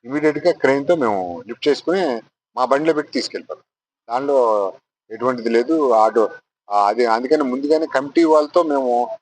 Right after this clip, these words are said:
ఆ, అంగీకార పత్రం రాయించుకుంటాం.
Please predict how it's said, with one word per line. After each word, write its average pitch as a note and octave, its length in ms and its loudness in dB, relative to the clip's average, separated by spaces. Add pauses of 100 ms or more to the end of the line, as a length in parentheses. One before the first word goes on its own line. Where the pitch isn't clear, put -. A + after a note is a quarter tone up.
(280)
ఆ, G#2+ 80 -6 (1200)
అంగీకార D#3 340 0
పత్రం A#2+ 360 0
రాయించుకుంటాం. A#2 500 -2